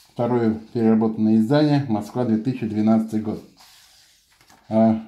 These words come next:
предмет коллекциониром-, э, предметом коллекционирования сейчас очень интересуются, э, фигурками из фарфора. Здесь, э, представлены фигурки, выпущенные с тысяча девятьсот семнадцатого года по, э,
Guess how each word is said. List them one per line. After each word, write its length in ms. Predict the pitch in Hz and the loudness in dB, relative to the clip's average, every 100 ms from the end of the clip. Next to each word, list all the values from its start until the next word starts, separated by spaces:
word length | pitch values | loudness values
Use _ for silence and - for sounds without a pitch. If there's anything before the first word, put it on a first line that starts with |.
| - | -4
предмет 460 | 127 131 160 151 - | 0 4 4 4 0
коллекциониром-, 960 | 127 113 - 131 135 120 110 - 117 | -2 -2 2 4 4 2 -4 -8 -6
э, 100 | 113 | -4
предметом 460 | 110 127 131 120 110 | -2 0 0 0 0
коллекционирования 880 | 117 110 110 123 123 113 113 98 82 - | 0 -2 0 0 2 2 2 2 -4 -10
сейчас 280 | 110 113 110 - _ _ _ _ _ | -4 -4 -4 -12 _ _ _ _ _
очень 380 | 117 113 113 110 | -4 -2 2 2
интересуются, 580 | 110 110 110 110 110 107 | 4 0 2 -2 -2 -6
э, 600 | - 113 117 110 107 95 | -8 -4 0 0 0 -4
фигурками 580 | - 113 123 117 110 110 | -6 -2 -2 0 4 6
из 100 | 110 | 4
фарфора. 640 | - 110 - 165 175 175 - - _ _ _ _ _ | 2 -2 2 2 2 0 -4 -20 _ _ _ _ _
Здесь, 460 | 107 104 123 131 - | -8 0 4 4 2
э, 840 | 113 - 110 117 113 110 110 110 107 | -6 -10 -8 -2 2 2 4 2 0
представлены 760 | 113 110 - 113 110 113 110 | -4 -4 0 2 4 4 4
фигурки, 500 | 107 110 113 110 - | 2 -4 -4 -6 -6
выпущенные 720 | 107 110 110 - 107 107 107 104 | -4 -4 -4 -6 -2 -2 -2 -6
с 20 | |
тысяча 340 | - 120 113 | -8 -6 -6
девятьсот 440 | 107 104 - 107 - | -6 -6 -6 -8 -2
семнадцатого 520 | 110 113 107 104 104 | 0 2 -2 -8 -8
года 300 | 107 101 98 | -6 -6 -8
по, 320 | - 104 104 _ _ - _ _ - | -8 -10 -10 _ _ -20 _ _ -10
э, 540 | 104 104 104 104 | -4 -4 -2 -4